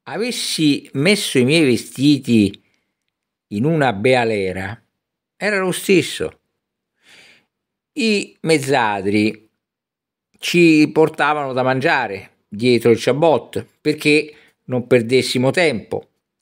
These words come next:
Finita la campagna del grano, ho chiesto che mi indicassero la via più breve per tornare a casa.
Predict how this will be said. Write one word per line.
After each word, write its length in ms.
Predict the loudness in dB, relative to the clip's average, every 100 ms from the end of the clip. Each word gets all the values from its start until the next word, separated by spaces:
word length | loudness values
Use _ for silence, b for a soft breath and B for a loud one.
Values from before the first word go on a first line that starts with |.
| _ _ _
Finita 420 | -2 0 2 2
la 100 | 0
campagna 600 | 0 -4 -2 -2 -2 0
del 200 | 0 0
grano, 360 | 0 2 2 -2
ho 120 | -4
chiesto 680 | 2 2 2 2 2 2 -4
che 100 | 0
mi 140 | 0 0
indicassero 640 | 0 0 0 -2 0 2
la 120 | 2
via 200 | 2 0
più 160 | 0 -2
breve 420 | 2 2 4 2
per 160 | 2 0
tornare 300 | 0 0 0
a 100 | 0
casa. 400 | -2 -2 -6